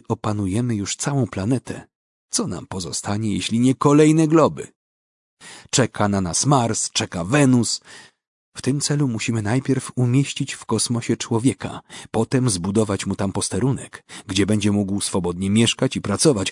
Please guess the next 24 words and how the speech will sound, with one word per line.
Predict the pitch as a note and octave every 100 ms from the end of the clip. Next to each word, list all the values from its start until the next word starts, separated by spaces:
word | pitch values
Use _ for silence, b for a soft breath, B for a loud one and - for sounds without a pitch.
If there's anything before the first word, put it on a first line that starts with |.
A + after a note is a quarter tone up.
| B
a | G#2+
potem... | - E3+ A3+ A#2+ F#2+ F2 - B B B B _ _ _ _ _
Oczy | - D#3 -
von | C#3+ G2+
Brauna | F#2 A2 G#2 G#2+
na | G2 F#2+
moment | G2+ F#2+ F#2 -
zmrużyły | F#2 F#2+ G2 F#2 F#2 D2 -
się, | - -
jakby | - C#2+ F2 F#2
zaszły | F2 F2+ - G2
mgłą, | F2 G2 F#2+ F2 D#2
przez | - -
którą | - G2+ F#2 E2+
projektant | F#2 F2+ F#2 - F#2+ F2
widział | E2+ G2 F2+ F2+ F2
jakieś | F2 E2+ -
odległe, | G2+ F2 G#2 F#2+ F#2+ - b b
przyszłe | - - E2+ - D#2
wydarzenia. | C#3 - - - - - _ _ _ _ B B B
Poderwał | A#2 A2+ F#2 E2
się | - -
z |
krzesła | - G2+ - -